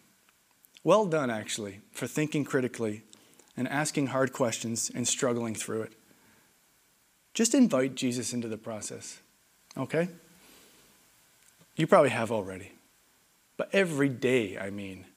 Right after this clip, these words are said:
invite Jesus into the process. Every conversation you have about it, stop and invite Jesus into the process.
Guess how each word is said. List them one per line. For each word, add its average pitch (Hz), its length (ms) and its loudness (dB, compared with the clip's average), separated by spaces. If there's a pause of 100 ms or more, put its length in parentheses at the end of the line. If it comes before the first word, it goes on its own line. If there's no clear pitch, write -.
(120)
invite 123 460 0
Jesus 120 360 0
into 113 180 -4
the 107 100 -6
process. 104 640 -10 (160)
Every 156 180 0
conversation 160 680 0
you 135 80 0
have 123 200 -2
about 113 280 0
it, 98 100 -6 (380)
stop 160 420 -2
and 156 80 0
invite 127 460 -2
Jesus 117 460 2
into 117 260 -4
the 110 100 -6
process. 104 580 -10